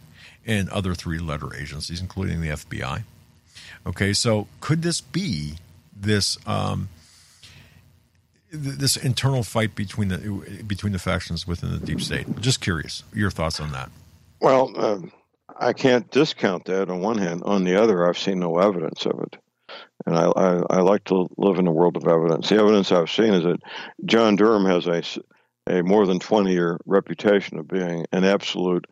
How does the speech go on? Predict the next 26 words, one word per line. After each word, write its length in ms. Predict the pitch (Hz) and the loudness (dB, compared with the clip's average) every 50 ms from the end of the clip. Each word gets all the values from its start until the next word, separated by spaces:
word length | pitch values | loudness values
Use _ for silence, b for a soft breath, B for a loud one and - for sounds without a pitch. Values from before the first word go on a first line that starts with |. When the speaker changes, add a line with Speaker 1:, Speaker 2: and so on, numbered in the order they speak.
| b b b _ _ 98 | b b b _ _ 0
Speaker 2:
ethical 580 | 101 92 - 98 - - 90 90 85 78 - _ _ _ _ _ _ _ | 0 0 0 -4 -2 0 0 0 0 -2 -8 _ _ _ _ _ _ _
bulldog 580 | - 107 117 110 - 90 78 64 64 78 78 _ _ _ _ _ _ _ _ _ | 4 6 6 6 4 2 2 0 0 -2 -6 _ _ _ _ _ _ _ _ _
when 160 | - - 98 98 | -2 0 2 2
it 80 | 92 | 2
comes 300 | - 98 98 92 92 - | 4 4 4 4 2 0
to 300 | - 98 92 87 85 76 - _ _ _ _ _ _ _ _ _ _ - - - _ _ _ | -2 -2 -2 -2 -4 -6 -12 _ _ _ _ _ _ _ _ _ _ -20 -20 -20 _ _ _
getting 180 | 107 107 101 98 | 4 4 4 4
assigned 340 | 92 - - 98 92 90 | 2 2 2 2 2 0
a 40 | 87 | -2
case 320 | - - 90 90 90 - - | -2 0 0 0 0 -2 -2
like 180 | 87 87 - | -4 -4 -2
this. 300 | - 90 87 87 - - | -2 -2 -2 -2 0 0
It's 180 | 101 95 - - - | -2 -2 -2 -2 2
most 240 | 104 104 104 95 - | 4 4 4 4 4
likely 300 | 104 104 104 - 101 101 | 4 4 4 2 0 0
gonna 120 | 92 90 | 0 0
be 200 | 82 90 92 90 | 0 0 0 0
the 500 | 85 82 - - - - - _ - 98 | 0 -2 -6 -12 -18 -18 -18 _ 2 4
last 300 | 101 107 107 101 - - | 4 6 6 4 2 0
thing 180 | 107 101 92 82 | 0 0 0 0
he 140 | 95 110 107 | 2 2 2
ever 180 | 90 78 82 | 2 0 -4
does 320 | 73 95 98 95 92 85 82 | -2 2 2 2 2 0 -2
as 160 | 85 78 - | -6 -8 -8
an 100 | - - | -8 -8
attorney. 460 | - - - 90 90 85 82 80 82 | -8 -4 -2 0 0 0 0 -2 -4